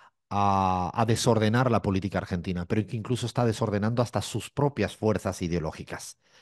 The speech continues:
O sea, lo que hoy en día siento es que el momento entrópico de la, del sistema partidario político argentino es para repensarlo. No, no estoy, no soy de los que piensan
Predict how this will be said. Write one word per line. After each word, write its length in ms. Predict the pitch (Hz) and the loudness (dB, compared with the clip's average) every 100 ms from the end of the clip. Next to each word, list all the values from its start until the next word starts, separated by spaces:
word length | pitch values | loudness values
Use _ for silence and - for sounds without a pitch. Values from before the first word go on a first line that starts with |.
| - - | -20 -12
O 60 | 113 | 0
sea, 200 | 120 113 | 2 6
lo 240 | 120 120 | 6 6
que 80 | 123 | 6
hoy 180 | 139 160 | 8 8
en 100 | 135 | 6
día 280 | 143 127 113 | 4 4 2
siento 600 | - 127 139 165 120 - - - - | 2 2 2 2 0 -2 -20 -20 -8
es 220 | - 117 | 0 0
que 260 | - 139 135 | 4 4 4
el 200 | 127 113 | 2 -2
momento 600 | 113 113 117 135 139 143 | 0 0 0 2 6 6
entrópico 680 | 127 117 135 135 117 98 104 | 6 4 4 4 2 -2 0
de 80 | 104 | 2
la, 500 | 104 101 98 95 92 | 2 2 2 0 -2
del 140 | - 92 | -6 -8
sistema 340 | - 123 131 | -2 2 4
partidario 840 | 127 113 113 117 120 120 110 92 _ | 2 2 4 4 4 4 4 0 _
político 480 | 113 107 113 113 113 | 2 2 2 2 2
argentino 580 | 104 107 92 123 147 170 - - - | 2 -2 -2 2 2 2 -4 -20 -6
es 160 | 113 104 | -4 0
para 240 | 117 104 | 2 2
repensarlo. 680 | 104 101 95 87 90 85 87 | 0 0 0 2 0 0 -2
No, 260 | 113 127 | 4 4
no 160 | 135 123 | 4 0
estoy, 280 | 123 147 143 | 2 4 4
no 160 | 131 139 | 4 4
soy 180 | 156 | 6
de 60 | 143 | 6
los 120 | 131 | 4
que 100 | 120 | 2
piensan 500 | 98 127 123 147 165 | 2 0 2 0 0